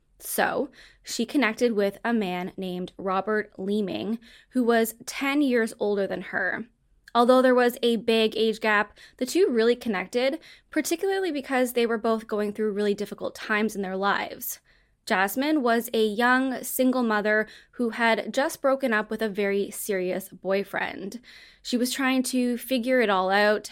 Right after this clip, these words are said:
how to balance it all, working and making ends meet while still taking care of her daughter. Robert, on the other hand, was going through a really ugly divorce and a custody battle with his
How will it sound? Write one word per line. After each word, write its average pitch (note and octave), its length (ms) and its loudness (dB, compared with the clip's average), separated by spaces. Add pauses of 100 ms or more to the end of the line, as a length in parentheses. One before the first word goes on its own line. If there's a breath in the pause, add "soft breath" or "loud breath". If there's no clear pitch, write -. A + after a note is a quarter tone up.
how A#3+ 180 0
to G#3+ 80 0
balance G3 480 -2
it G#3 80 0
all, G3 360 2 (320 loud breath)
working A#3+ 560 0
and G#3 400 0
making A#3+ 480 0
ends G#3+ 300 -2
meet F#3+ 480 -4
while A3+ 220 0
still C#4+ 260 -4
taking B3+ 300 -2
care A3 400 0
of G#3+ 80 -6
her G#3+ 160 -4
daughter. G3 640 -2 (580)
Robert, A#3 460 8
on B3 100 2
the A#3+ 80 2
other A#3 200 2
hand, A#3 420 0 (280 loud breath)
was A#3 220 2
going B3 340 0
through A#3+ 320 0
a A#3 140 2
really A#3 640 0
ugly G#3 280 2
divorce G3+ 720 0 (320 loud breath)
and B3+ 380 2
a B3 160 2
custody C4 600 -2
battle F#3+ 460 0
with F#3+ 160 -2
his G3+ 180 -6